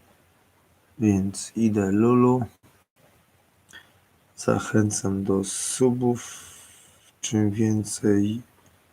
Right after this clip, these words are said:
tym można więcej zdziałać. Także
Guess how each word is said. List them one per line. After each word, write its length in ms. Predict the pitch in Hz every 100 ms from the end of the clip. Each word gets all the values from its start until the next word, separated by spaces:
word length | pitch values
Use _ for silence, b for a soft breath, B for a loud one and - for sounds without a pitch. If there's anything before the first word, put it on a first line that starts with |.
| _ _ _ _
tym 400 | - 107 104 104 110 _ _ _ _ -
można 360 | 110 104 98 95
więcej 460 | 104 98 98 95
zdziałać. 1200 | 92 92 107 104 104 104 98 - - - - - - _ _ _ _ _ _ _ _ _ _ _ _ _ _ _ _ _ _ _ _ _ _ _ _ _ _ _ b b b b b _ _
Także 600 | - 98 95 95 98 95